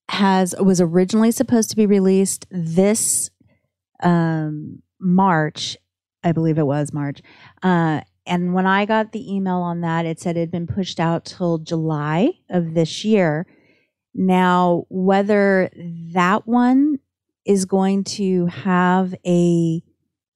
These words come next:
release, I don't know, since the first line or the first group has been produced and put out into the world.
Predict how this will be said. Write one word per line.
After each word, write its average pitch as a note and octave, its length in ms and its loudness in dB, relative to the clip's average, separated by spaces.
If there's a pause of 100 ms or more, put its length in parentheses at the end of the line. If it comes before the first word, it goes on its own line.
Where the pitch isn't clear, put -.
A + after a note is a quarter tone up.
(140)
release, E3+ 1000 0 (120)
I F3+ 100 2
don't F3+ 260 0 (160)
know, D#3+ 340 0
since E3+ 420 -10
the F3 120 -12
first - 760 -6
line F3 540 -2
or F3 160 0
the D#3 100 -4
first - 380 -2
group F3+ 240 -2
has D#3+ 200 -2
been D#3+ 220 -4
produced E3 480 -2
and D#3+ 160 -4
put D#3+ 160 -2
out D#3 180 -2
into C3+ 240 -10
the E3 80 -2
world. D#3 560 -2